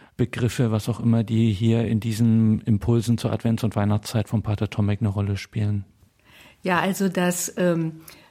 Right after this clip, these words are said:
Speaker 2: also zum Beispiel aus dem Baumstumpf Isai tritt ein Reis hervor. Das ist, ähm, eigentlich für uns Menschen so,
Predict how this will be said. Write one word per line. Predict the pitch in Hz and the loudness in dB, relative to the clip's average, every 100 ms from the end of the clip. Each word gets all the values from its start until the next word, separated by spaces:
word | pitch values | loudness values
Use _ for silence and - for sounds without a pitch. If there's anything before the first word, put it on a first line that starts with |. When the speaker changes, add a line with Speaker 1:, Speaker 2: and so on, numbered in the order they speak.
| _ _ - | _ _ -8
Speaker 2:
also | 170 | -6
zum | 165 175 | -6 -4
Beispiel | 165 170 - 196 | -2 -2 0 0
aus | - 185 - | 2 2 4
dem | 202 185 | 4 4
Baumstumpf | 175 180 214 - 190 180 - | 6 4 4 2 2 2 2
Isai | 190 202 214 196 | 2 4 4 2
tritt | 196 - 190 | -2 -6 -2
ein | - 175 | 2 2
Reis | 165 190 214 | 2 0 2
hervor. | 226 220 - 233 285 - - - - | 2 2 2 4 4 -2 -18 -20 -4
Das | 196 190 | -2 0
ist, | - 220 - - | 2 2 -2 -2
ähm, | 196 196 196 190 - | 0 2 0 -4 -8
eigentlich | - 190 196 202 | -2 -2 -2 -4
für | - 202 190 190 190 - - - - - - - _ _ | -4 0 2 0 -2 -8 -20 -20 -20 -20 -20 -20 _ _
uns | - 208 214 208 - - - - - | 0 6 6 4 -4 -6 -10 -20 -4
Menschen | 180 190 214 233 - 262 | 0 4 4 4 6 6
so, | 254 269 254 | 6 4 2